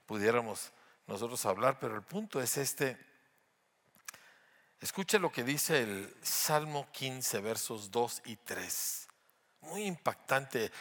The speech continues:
la secuencia que vemos aquí. Hablando acerca del, eh, que va a poder estar en la presencia del Señor, dice, "Es el que anda en integridad y hace justicia". Y luego, uno, habla verdad en su corazón.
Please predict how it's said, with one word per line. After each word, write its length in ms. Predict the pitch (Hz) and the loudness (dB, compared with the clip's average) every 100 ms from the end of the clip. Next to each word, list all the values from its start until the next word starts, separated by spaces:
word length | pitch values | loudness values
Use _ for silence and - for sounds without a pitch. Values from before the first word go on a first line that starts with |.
| - | -8
la 160 | 117 113 | 0 2
secuencia 680 | - 107 - 131 131 - 104 | 2 -2 -2 -2 -2 -4 -2
que 140 | 107 | -4
vemos 320 | 98 110 107 | -4 -6 -6
aquí. 320 | 104 - 95 87 _ _ _ - - - - - | -8 -8 -12 -14 _ _ _ -20 -20 -20 -16 2
Hablando 380 | 120 156 185 190 | 4 6 6 4
acerca 480 | - 170 160 175 | 4 4 6 6
del, 520 | 160 127 117 107 104 92 - _ | 8 4 4 2 -4 -10 -20 _
eh, 500 | - 110 107 104 - - | 2 4 6 4 -2 4
que 140 | 120 | 8
va 120 | 123 | 10
a 100 | 143 | 10
poder 280 | 151 139 139 | 8 4 4
estar 260 | 139 - 143 | 4 6 6
en 120 | 139 | 4
la 120 | 117 | 2
presencia 540 | 113 107 139 135 151 | 2 2 0 2 2
del 120 | 120 104 | 2 2
Señor, 460 | - 92 110 156 - _ _ _ _ _ _ _ _ - - - | -2 0 0 0 -4 _ _ _ _ _ _ _ _ -18 -18 -2
dice, 300 | 135 156 185 | 0 4 4
"Es 120 | 170 | 4
el 160 | 220 220 | 2 4
que 100 | 156 | 6
anda 220 | 156 165 | 6 6
en 80 | 175 | 0
integridad 680 | 139 123 113 113 113 123 | 0 0 0 2 6 6
y 60 | 135 | 6
hace 240 | 131 156 | 2 2
justicia". 500 | 135 123 - 170 - | -2 -4 0 0 2
Y 80 | 120 | 2
luego, 220 | 127 143 | 4 2
uno, 400 | 143 175 233 262 - - - | 2 0 4 2 2 -10 8
habla 320 | 147 160 175 | 10 12 10
verdad 460 | 170 139 139 151 170 | 6 4 6 6 4
en 100 | 156 | -4
su 140 | 147 | -4
corazón. 520 | 127 123 117 139 127 | -2 -2 -2 -4 -6